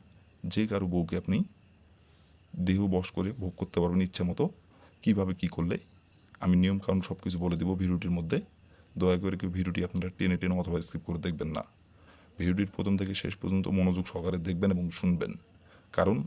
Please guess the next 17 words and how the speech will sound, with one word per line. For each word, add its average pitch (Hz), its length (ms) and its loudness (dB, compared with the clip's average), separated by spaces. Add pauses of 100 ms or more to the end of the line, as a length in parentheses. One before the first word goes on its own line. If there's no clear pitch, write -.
(120)
ভিডিওটি 95 300 2
যদি 98 200 0
আপনি 95 180 0
টেনে 98 260 -2
টেনে 98 180 0
অথবা 92 220 -2
স্কিপ - 280 -8
করে 90 180 0
দেখেন, 107 180 2 (520)
ভিডিওটির 101 360 2
কোথায় 104 340 -2
কী 107 80 0
বলবো 95 280 2
সেটা - 240 -6
বুঝতে 90 280 -4
পারবেন 92 260 2
না, 101 160 2